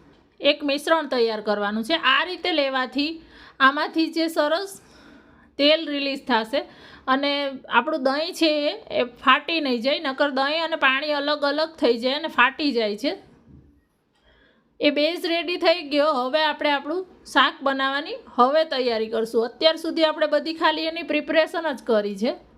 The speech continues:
તો હવે એક કઢાઈની અંદર આપણે શાક બનાવશું. એમાં બે મોટા ચમચા તેલ લીધું છે. તેલ ગરમ થયું એટલે એની અંદર આપણે જીરું લેવાનું છે.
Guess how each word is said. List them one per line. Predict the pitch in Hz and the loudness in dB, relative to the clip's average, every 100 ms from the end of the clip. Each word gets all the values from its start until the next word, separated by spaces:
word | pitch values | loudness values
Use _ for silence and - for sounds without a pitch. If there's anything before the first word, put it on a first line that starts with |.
| _ _ _ _ _ _ _ - | _ _ _ _ _ _ _ 2
તો | 269 | 4
હવે | 294 277 320 | 4 2 2
એક | 320 320 | 2 -2
કઢાઈની | 330 285 302 330 339 | 0 0 0 -2 -2
અંદર | 285 285 | -2 0
આપણે | 277 277 285 | 0 -2 -2
શાક | 294 240 277 247 | 4 4 2 -2
બનાવશું. | 226 220 202 214 320 - - - - | -2 -2 -4 -6 -8 -8 -20 -10 -2
એમાં | 277 311 427 - _ _ _ _ _ _ _ _ _ - | 2 0 -2 -16 _ _ _ _ _ _ _ _ _ 2
બે | 247 330 | 2 2
મોટા | 339 320 320 | 0 0 0
ચમચા | 320 320 320 349 | 0 -2 -2 -2
તેલ | 339 302 285 | 0 2 2
લીધું | 302 269 202 208 | 0 -4 -2 -4
છે. | 208 277 392 - - _ _ _ _ _ _ _ _ - | 0 -2 -2 -18 -20 _ _ _ _ _ _ _ _ 4
તેલ | 302 339 | 4 4
ગરમ | 339 339 339 349 | 2 0 0 -2
થયું | 330 349 | 0 2
એટલે | 294 294 285 | 2 2 0
એની | 302 | 0
અંદર | 302 311 302 | -4 2 2
આપણે | 294 294 349 | 0 -2 -4
જીરું | - 254 294 277 | 0 0 0 -2
લેવાનું | 214 185 180 180 175 | -2 -2 -4 -6 -8
છે. | 202 | -10